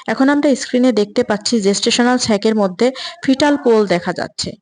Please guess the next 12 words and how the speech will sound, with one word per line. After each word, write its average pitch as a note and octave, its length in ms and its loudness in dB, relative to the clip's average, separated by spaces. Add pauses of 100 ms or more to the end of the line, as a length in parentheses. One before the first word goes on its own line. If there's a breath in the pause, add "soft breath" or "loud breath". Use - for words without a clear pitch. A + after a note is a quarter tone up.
(480 loud breath)
এবং B3 300 2
আমরা A#3 280 2
যদি, D4+ 440 2
উম, F#3+ 260 0
পিকচারটাকে C4 560 -2
জুম A#3+ 360 2
করি G3 300 -4 (580)
তাহলে C4+ 240 -2
আমরা D4 200 0
দেখতে A3+ 320 0
পাবো A3 300 0
যে A3 240 2